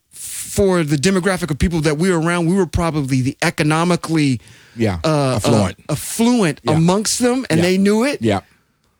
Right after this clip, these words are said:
Speaker 1: At the same time, you don't, we, you didn't think about that.
Speaker 2: No.
Speaker 1: You're not thinking about your money. You're thinking about, "Okay, I'm amongst the people that have a culture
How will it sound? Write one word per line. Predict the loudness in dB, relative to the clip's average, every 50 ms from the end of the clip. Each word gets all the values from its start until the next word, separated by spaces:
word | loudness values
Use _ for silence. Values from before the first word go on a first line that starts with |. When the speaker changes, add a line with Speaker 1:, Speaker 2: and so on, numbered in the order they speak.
| _ _ _ _ _
Speaker 1:
At | -10 -6 -4
the | -2
same | -2 -2 -2 -2 -2 -2 -2
time, | 0 0 0 2
you | 2 2 2
don't, | 2 0 0 0
we, | 0 0
you | 0 2 2 4 4
didn't | 4 2 0
think | 0 0 0 0 2 2
about | 0 0 0 0 -2 0
that. | 0 2
Speaker 2:
No. | 2 2 2 -2 -4 -6 _
Speaker 1:
You're | 0 0
not | 0 0 0 -2
thinking | -2 0 0 0
about | 0 0 0 0 0
your | 0 2 2
money. | 2 2 2 2 0
You're | 0 0 0 0
thinking | 0 0 0 0 0
about, | 0 0 0 0 0 0
"Okay, | 0 0 2 2 2 0 -2 -4 -12 -20 -20 -20 -8 -4
I'm | -2 0 0 2
amongst | 2 2 2 2 2 2 2 0 -2 -2
the | -2 -2
people | -2 -2 -2 -2 -2 0 0 0 0
that | 0 0 0
have | 0 0 0 -2
a | -4 -6
culture | -8 -6 -4 -2 0 0 0 -2 -2 0 0 0 -2 -4